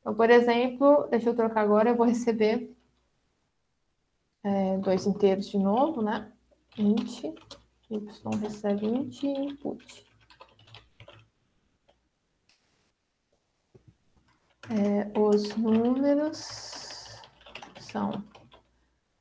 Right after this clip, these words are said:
aí eu vou colocar, agora, como é inteiro, é porcentagem D. Então, tem essa, tem esse detalhe também, né? Se for porcentagem F, é porque é float. Se for porcentagem D, é porque é inteiro, decimal, né?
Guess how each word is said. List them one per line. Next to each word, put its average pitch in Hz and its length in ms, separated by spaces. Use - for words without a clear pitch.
aí 226 140
eu 214 40
vou 226 80
colocar, 220 400
agora, 214 300
como 311 200
é 330 40
inteiro, 254 560
é - 80
porcentagem 240 680
D. 208 380
Então, 277 180
tem 320 140
essa, 302 520
tem 285 180
esse 277 240
detalhe 269 420
também, 269 320
né? 202 220
Se - 120
for 240 160
porcentagem 233 600
F, 208 220
é - 20
porque - 180
é 214 40
float. 320 520
Se - 80
for 247 180
porcentagem 220 600
D, 202 140
é 202 40
porque 208 260
é 202 140
inteiro, 233 400
decimal, 208 520
né? 247 120